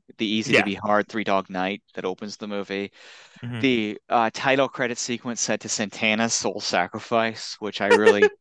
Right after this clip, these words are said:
Speaker 2: <laughs>
Speaker 1: think captures kind of, Santana's also a Bay Area musician
Speaker 2: Yeah.
Speaker 1: of the time period. As we mentioned, the Vanilla Fudge, and then he goes into a lot of cool, like,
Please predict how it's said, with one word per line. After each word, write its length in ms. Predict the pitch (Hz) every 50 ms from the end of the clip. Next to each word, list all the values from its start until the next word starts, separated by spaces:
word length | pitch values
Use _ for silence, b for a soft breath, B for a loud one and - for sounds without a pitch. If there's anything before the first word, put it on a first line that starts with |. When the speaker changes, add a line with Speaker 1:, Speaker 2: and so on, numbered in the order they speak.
| _
Speaker 2:
<laughs> 180 | _ _ _ -
Speaker 1:
think 140 | 110 107 - _ -
captures 640 | - - - - - 127 120 - - 127 117 104
kind 200 | - - 139 127
of, 80 | 123 113 - 226 B B B 262 B
Santana's 540 | - 240 220 190 - 202 190 160 147 -
also 300 | 139 127 123 - 127 123
a 60 | 120 113
Bay 160 | 110 123 117
Area 300 | 110 107 104 101 104 107 - _ _ _ _ _ _ _ _ _ _ -
musician 420 | 127 123 117 151 165 160 - - -
Speaker 2:
Yeah. 20 |
Speaker 1:
of 60 | 151
the 60 | 143
time 280 | 139 - 156 151 151 147
period. 320 | - 151 147 143 143 139 B B B B B B B B _ _ -
As 160 | - 110 -
we 60 | 117 117
mentioned, 280 | 117 110 - 117 107
the 60 | 113
Vanilla 360 | 104 117 110 117 117 113 110 107
Fudge, 560 | - - - 151 139 135 131 131 127 - - -
and 120 | 143 143
then 100 | 147 151
he 60 | 160 143
goes 220 | 143 139 135 131
into 140 | 135 127 127
a 40 | 120
lot 180 | 120 117 117 117
of 60 | -
cool, 340 | - - 135 127 127 127 123
like, 300 | 120 110 101 98 - -